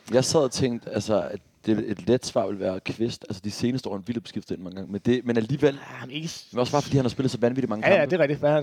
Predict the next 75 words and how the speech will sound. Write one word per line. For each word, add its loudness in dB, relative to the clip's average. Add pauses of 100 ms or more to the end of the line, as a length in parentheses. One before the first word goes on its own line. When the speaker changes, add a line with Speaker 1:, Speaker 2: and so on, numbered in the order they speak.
(220)
Speaker 2:
har, -10
har -8
rundet -4
de -6
fire 0
hundrede, 0
ikke? -2
Men -6
han, -8 (140)
han -8
har -4
jo -4
stadigvæk 2
også -4
startet 0 (880)
Speaker 1:
Men 0
altså, 2
de, -16
Speaker 2:
langt, -2
Speaker 1:
de, -4
Speaker 2:
langt -2
de -4
fleste, -6
ikke? -6
Speaker 1:
de -2
seneste -2
år... -4 (500)
Men -2
det 2
er 2
jo -6
måske -2
kun -4
de -2
seneste 0 (120)
Speaker 2:
Jamen, -16
Speaker 1:
to. -2
Speaker 2:
kun -2
det -4
seneste -6
års -8
tid, -12
Speaker 1:
Ja, 4
Speaker 2:
sådan 2
Speaker 1:
og 2
Speaker 2:
set, 0
Speaker 1:
så 0
Speaker 2:
ikke? 2
Speaker 1:
de 0
år, 0
inden 2
han 0
var -2
kommet -2
til -6
Europa, -2
startede 0
han -6
inden. -6
Det 4
er 4
ikke 0
Kvist. -10
Speaker 2:
Ja, -2
ja. -6 (340)
Speaker 1:
Men 2
Speaker 2:
Nej, -4
det -14
tror -4
jeg 2
Speaker 1:
altså, 2
Speaker 2:
heller -4
Speaker 1:
Peter 2
Speaker 2:
ikke. 0
Speaker 1:
Møller 0